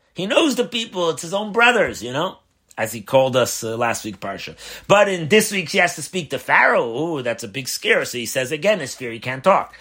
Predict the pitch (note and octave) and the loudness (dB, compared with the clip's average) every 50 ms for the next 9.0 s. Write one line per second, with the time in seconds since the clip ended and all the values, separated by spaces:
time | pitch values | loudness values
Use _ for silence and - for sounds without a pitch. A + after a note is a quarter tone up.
0 | - - - - - - - - F#2+ A#2+ B2 B2+ - - D3 F#3+ A#3 A3+ G3 E3+ | -20 -20 -20 -20 -20 -16 -12 -2 2 2 2 2 2 4 6 8 8 10 8 6
1 | D#3+ D#3+ D#3 - _ - C3 C3 C3 B2+ B2+ - C#3+ C#3+ C#3+ D#3+ D#3 D#3+ A3+ A3+ | 4 2 -2 -6 _ -2 0 2 2 2 0 0 -2 -2 -2 0 0 2 2 2
2 | G3 F3 D#3 D3 - D#3+ D#3+ E3 D#3 F#3 G3 G3+ G3 F#3 - E3+ D3+ E3 F#3 F#3 | 0 -2 -4 -4 -4 -4 -6 -4 0 0 0 0 0 -2 -6 -2 0 0 2 2
3 | F3+ F3+ E3 E3 D#3+ D3+ B2+ D#3+ D#3+ D#3+ D#3 D3+ D3 D3 C#3+ C3+ C#3+ C#3+ C#3 C3+ | 2 2 0 0 -2 -2 0 2 2 2 2 0 0 -2 -4 -4 -6 -6 -4 -4
4 | C3+ B2+ B2 - - - A#2+ A2 G#2 - - F2+ D#2+ D2 - - - - _ - | -4 -4 -4 -4 -4 -4 -4 -4 -4 -8 -10 -12 -12 -14 -16 -20 -20 -20 _ 4
5 | D#3 D#3+ D#3 D3+ C#3 - - - A3 G#3+ - F#3 - - D#3+ D3 - D3 C3 - | 6 6 6 6 2 2 4 4 4 6 4 0 2 2 2 2 2 -2 -2 -2
6 | D3 C3+ - - G#2+ G#2 A2+ A2+ - - - _ _ _ _ _ _ _ _ _ | -2 -2 -2 -2 -2 -4 -4 -6 -10 -14 -18 _ _ _ _ _ _ _ _ _
7 | _ _ _ _ _ - - _ - - - - G3 G3 F#3 D3+ A2+ F2 - - | _ _ _ _ _ -20 -20 _ -12 -2 2 4 4 4 4 2 0 -4 -8 -12
8 | - - - - - D3 D#3+ C#3+ D#3+ C#3 A#2 E3+ A3 A#3 A3 F#3+ C#3+ G#2 D#2+ C2+ | -18 -20 -18 -2 0 2 4 4 4 4 4 4 2 2 2 -2 -4 -4 -8 -14